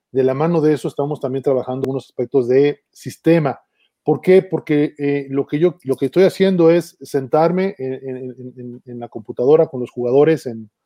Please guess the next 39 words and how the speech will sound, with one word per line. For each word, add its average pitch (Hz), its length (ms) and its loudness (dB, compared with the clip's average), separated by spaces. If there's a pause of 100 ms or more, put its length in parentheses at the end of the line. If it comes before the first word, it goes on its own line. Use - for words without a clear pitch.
(420)
pues, - 120 0
por 139 140 4
unidades, 139 460 4
¿no? 151 160 -2
Con 131 100 -4
los 120 120 -10
quarterbacks 139 440 2
en 120 60 -12
primera 127 240 -6
instancia, 156 500 -2
con 113 140 -14
receptores, 135 440 -4
corredores 120 440 -6
en 104 80 -16
el 104 80 -20
caso 123 240 -8
de 113 60 -8
la 113 40 -8
ofensiva 151 520 2
y, 117 140 -2 (300)
y 123 80 0
así 127 260 -2
con, 123 240 -2
con 117 200 -12
los 113 120 -8
defensivos, 151 580 2 (380)
y 143 80 -6
sentarnos 170 480 2
a 147 60 4
explicarles, 170 800 2 (140)
eh, 127 560 0 (460)
con, 139 360 -2 (320)
con, 135 400 -4
con 131 280 -4
todo 196 220 4
dete-, 143 400 0
con 131 160 -6
todo 185 200 4
detalle 151 560 2